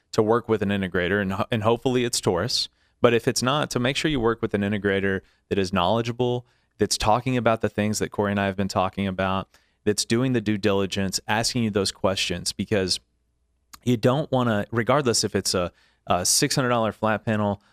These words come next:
all the way up to a half a million dollar video wall for a stadium, the last thing you wanna do is make that investment and,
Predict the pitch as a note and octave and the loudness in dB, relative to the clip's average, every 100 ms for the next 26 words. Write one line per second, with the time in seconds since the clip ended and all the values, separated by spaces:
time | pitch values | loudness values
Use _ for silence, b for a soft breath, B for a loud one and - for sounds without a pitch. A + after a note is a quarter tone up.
0 | _ A2+ B2 A#2+ A2 G#2+ A2 - A2 G2+ | _ 2 2 4 4 2 2 0 0 0
1 | G2 F#2 _ - - B2+ C3+ B2+ A#2 A2 | -2 -4 _ -4 2 2 2 0 2 2
2 | A2 G#2 A2+ A#2 G2 F#2 F#2 - F2 - | 2 0 0 2 2 0 -2 0 -2 -2
3 | - G#2+ G2+ F#2 - _ _ _ A2 B2 | 0 0 0 -4 -8 _ _ _ 2 2
4 | C#3 C#3+ B2 A2 F#2+ G#2 G#2+ G2+ F#2 F2+ | 2 0 0 0 0 0 0 0 0 0
5 | G2+ G2+ G2+ F#2+ F2+ F#2+ - G#2 F#2 F2+ | -2 0 -2 0 0 0 0 -2 -4 -6
6 | - G#2+ F#2+ F#2 | -6 -4 -4 -6